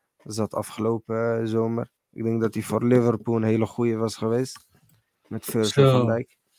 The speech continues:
Speaker 2: nu helemaal.
Speaker 1: Ja. Maar hij liet, eh, Hakimi zien. Die speelde
Speaker 2: Ja.
Speaker 1: niet zo'n denderende wedstrijd. Wat vond jij van Hakimi?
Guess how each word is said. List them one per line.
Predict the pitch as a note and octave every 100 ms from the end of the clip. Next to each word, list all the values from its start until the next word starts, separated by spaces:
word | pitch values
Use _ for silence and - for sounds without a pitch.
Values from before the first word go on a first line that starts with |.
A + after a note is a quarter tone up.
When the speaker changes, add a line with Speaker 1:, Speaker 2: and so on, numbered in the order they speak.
| - -
Speaker 2:
nu | C3+
helemaal. | B2+ C3 C3 C#3 A#2 A2 _ _ _ _ _ _ _ _ -
Speaker 1:
Ja. | A2 A#2 - - _ _ _
Maar | - A2
hij | C3+
liet, | D3 D3+
eh, | D#3+ D3 C3
Hakimi | C#3+ - E3 E3
zien. | C#3+ F3 G3 - _ _ _
Die | C3
speelde | A#2+ C#3 B2+
Speaker 2:
Ja. | B2+
Speaker 1:
niet | C#3
zo'n | - C#3 A#2
denderende | C3+ C3+ C3 C3 B2
wedstrijd. | B2 B2 C3+ C3+ C3
Wat | A#2+
vond | C3 A#2
jij | B2
van | C3
Hakimi? | A#2+ B2 C3+ C3